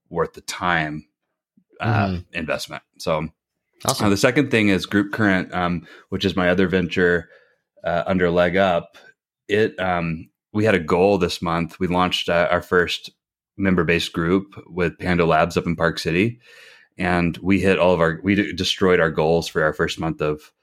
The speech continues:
Speaker 1: uh, of operation. So our
Speaker 2: Wow.
Speaker 1: goal was to get fifty,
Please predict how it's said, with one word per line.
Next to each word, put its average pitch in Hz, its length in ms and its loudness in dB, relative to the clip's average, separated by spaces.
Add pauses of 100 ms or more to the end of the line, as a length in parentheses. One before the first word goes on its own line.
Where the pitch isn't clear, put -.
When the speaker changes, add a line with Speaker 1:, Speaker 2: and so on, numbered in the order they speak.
(960)
Speaker 1:
uh, 76 480 -4
of 90 120 2
operation. 82 800 0
So 85 240 2
our 85 100 4
Speaker 2:
Wow. 80 60 -6
Speaker 1:
goal 90 160 6
was 90 160 2
to 85 80 -6
get 82 160 0
fifty, 87 640 -2